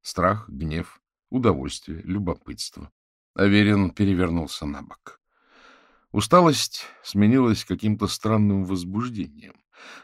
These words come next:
По телу начала разливаться истома. Он вытянул ногу и наткнулся пальцами на меховой бок. Хотел было уже спихнуть нахала с кровати, но мех был такой теплый, такой мягкий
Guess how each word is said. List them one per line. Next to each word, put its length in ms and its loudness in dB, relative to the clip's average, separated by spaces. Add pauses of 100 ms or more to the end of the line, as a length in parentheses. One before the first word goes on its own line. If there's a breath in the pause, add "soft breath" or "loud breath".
По 120 2
телу 300 4
начала 400 2
разливаться 580 0
истома. 520 -8 (560)
Он 180 2
вытянул 500 -2
ногу 380 -2
и 60 -2
наткнулся 600 -6
пальцами 520 -4
на 120 -4
меховой 560 -10
бок. 500 -18 (560 loud breath)
Хотел 400 0
было 240 4
уже 340 4
спихнуть 680 -2
нахала 500 0
с 100 -8
кровати, 760 -4 (300)
но 300 -2
мех 240 2
был 180 -2
такой 320 -4
теплый, 380 -6
такой 320 -8
мягкий 520 -6